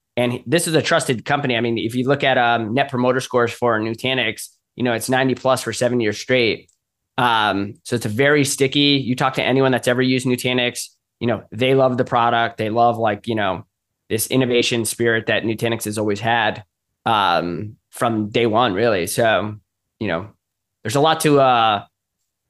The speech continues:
to, to like about that hybrid model, and it makes a lot of sense. Also, just to, to be clear, there's, you know, Google is really well known for, you know,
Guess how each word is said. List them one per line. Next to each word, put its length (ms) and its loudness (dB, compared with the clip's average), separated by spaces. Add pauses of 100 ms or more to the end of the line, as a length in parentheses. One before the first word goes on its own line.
(220)
to, 240 -2
to 140 -2
like 220 0
about 200 0
that 120 0
hybrid 500 -4
model, 520 0
and 80 -2
it 20 0
makes 180 0
a 40 0
lot 100 2
of 60 -4
sense. 260 -4
Also, 400 4
just 220 -2
to, 260 2
to 100 -8
be 80 -4
clear, 320 0 (300)
there's, 420 2 (680)
you 80 2
know, 100 4
Google 440 6
is 240 4
really 180 4
well 160 4
known 280 2
for, 220 -2
you 120 0
know, 180 -6